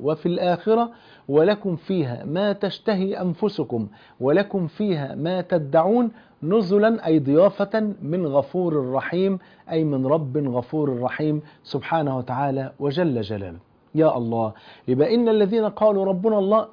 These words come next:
ثم استقاموا"، فثم تفيد التعقيب مع التراخي. قالوا ربنا الله وابتدوا في الطاعة،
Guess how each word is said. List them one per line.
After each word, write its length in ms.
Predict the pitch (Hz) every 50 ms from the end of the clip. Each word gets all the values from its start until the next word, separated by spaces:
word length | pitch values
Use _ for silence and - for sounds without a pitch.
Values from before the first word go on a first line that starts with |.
| _ _ _
ثم 280 | - 214 226 202 175 156
استقاموا"، 600 | 139 - - 139 123 - - 110 101 95 92 95 - _ - - _ _
فثم 480 | - 127 120 - - 226 226 214 196 180
تفيد 400 | 165 156 170 170 - 214 202 180
التعقيب 560 | 165 170 - - 165 147 - - 196 180 160
مع 180 | 165 170 165 147
التراخي. 480 | - - 143 135 131 131 113 - 101 - - - _ _ _ _ _ _ _ _ -
قالوا 260 | 165 196 202 202 196
ربنا 360 | 196 190 165 180 220 220 220
الله 300 | 202 190 202 214 226 233
وابتدوا 500 | - - 135 - - - 180 190 175 180
في 100 | 175 -
الطاعة، 460 | 165 - - - 208 208 202 208 220